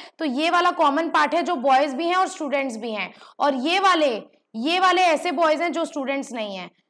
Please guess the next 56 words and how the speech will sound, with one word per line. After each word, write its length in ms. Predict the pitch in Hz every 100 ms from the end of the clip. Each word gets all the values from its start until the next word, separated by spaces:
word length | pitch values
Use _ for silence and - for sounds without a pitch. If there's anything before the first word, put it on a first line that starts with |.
| -
कौन 180 | 294 320
से? 220 | 311 320 311 _ _ _ _ _ 208
ये 240 | 240 269
वाले 340 | 233 208 190 - _ -
बॉयज 380 | 269 302 320 320
तो 60 |
है 160 | 349 349
पर 100 | 339
स्टूडेंट 400 | - 294 285 285
नहीं 120 | 247
है। 60 | 220
क्या 140 | 294 294
सारे 280 | 302 294
लड़के 280 | 359 349 349
स्टूडेंट 380 | - 320 320 320
होंगे? 180 | 311 311
The 100 | 233
answer 260 | 214 262
is 120 | 285 330
no। 200 | 415 - - _ -
सब 140 | 277 285
कोई 120 | 320
थोड़ी 200 | 320 349
पढ़ाई 260 | 370 349 339
करते 240 | 311 285
हैं, 60 | 277
हो 60 |
सकता 240 | 320 320 320
है 120 | 320 240
वो 160 | 294
स्कूल 260 | 294 302 302
में 160 | 294 294
गया 220 | 285 302
ही 100 | 330
नहीं, 120 | 320
वो 140 | 285 294
पढ़ाई 420 | 277 247 254 320
नहीं 120 | 339
करता, 220 | 294 -
तो 100 | 262
वो 120 | 233
स्टूडेंट 380 | 247 254 226 285
नहीं 160 | 339 339
है। 100 | 294 - - -
और 120 | 294
ऐसा 240 | 285 330
भी 100 | 339
हो 60 | 381
सकता 240 | 359 359
है 60 | 359
कुछ 220 | 349 311
गर्ल्स 220 | 285 294
स्टूडेंट 340 | 294 269 240 277
नहीं 220 | 247 202
है। 100 | 185 - _ _ -
तो 500 | 349 339 330 -